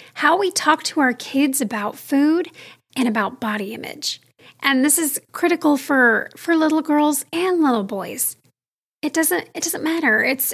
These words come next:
it's essential for both, because how we view food in our body starts with how we are taught to view it in the home. So like I said, my mom didn't do this at all. She hid her body in baggy clothes,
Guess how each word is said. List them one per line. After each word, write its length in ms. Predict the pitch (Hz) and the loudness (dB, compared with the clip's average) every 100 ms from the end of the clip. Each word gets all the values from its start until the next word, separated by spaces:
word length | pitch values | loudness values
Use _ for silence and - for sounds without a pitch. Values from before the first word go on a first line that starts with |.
| - | -4
it's 140 | 277 | -2
essential 380 | 277 302 294 302 | 0 0 -2 -2
for 140 | 277 | 0
both, 600 | 208 - 233 - - - _ _ _ _ _ _ | 0 0 0 -2 -10 -20 _ _ _ _ _ _
because 340 | 285 269 285 254 | -4 -2 -2 -2
how 420 | - 277 339 381 | -2 0 2 0
we 300 | 311 302 285 | 2 2 2
view 340 | 220 247 262 | 0 0 0
food 400 | 269 277 247 277 | 0 0 0 0
in 100 | 262 | 2
our 120 | 220 202 | 0 0
body 480 | 202 220 302 370 392 - - | 0 0 0 -2 -6 -18 -8
starts 640 | - - 269 277 294 - | -4 0 2 2 2 -2
with 160 | 247 226 | -2 -2
how 280 | 233 233 | -2 0
we 200 | 240 240 | 0 0
are 80 | 208 | -2
taught 400 | 208 - 233 - | -4 0 0 0
to 80 | - | -4
view 200 | 240 277 | 0 0
it 80 | 294 | 2
in 140 | 254 | 0
the 80 | 214 | 0
home. 400 | 196 190 - - - _ _ _ _ | -2 -8 -12 -18 -20 _ _ _ _
So 140 | - 247 | -6 -2
like 160 | 254 | 0
I 40 | 262 | 0
said, 200 | 247 208 | 0 2
my 200 | 247 320 | 4 6
mom 220 | 349 311 | 4 4
didn't 280 | 247 202 196 | 2 -2 -6
do 160 | 233 | -10
this 340 | 214 240 - - _ _ | -10 -8 -10 -12 _ _
at 120 | - | -2
all. 280 | 240 - - - _ _ - | 0 0 -6 -12 _ _ -2
She 720 | - - 277 247 233 220 220 - - | 0 2 2 0 0 0 -2 -4 -8
hid 260 | - 269 | -2 0
her 160 | 240 240 | 2 2
body 360 | 220 220 233 | 2 2 2
in 120 | 220 208 | 0 0
baggy 360 | 208 208 208 | 0 0 -4
clothes, 640 | 214 - 311 302 302 302 | -8 0 4 4 4 0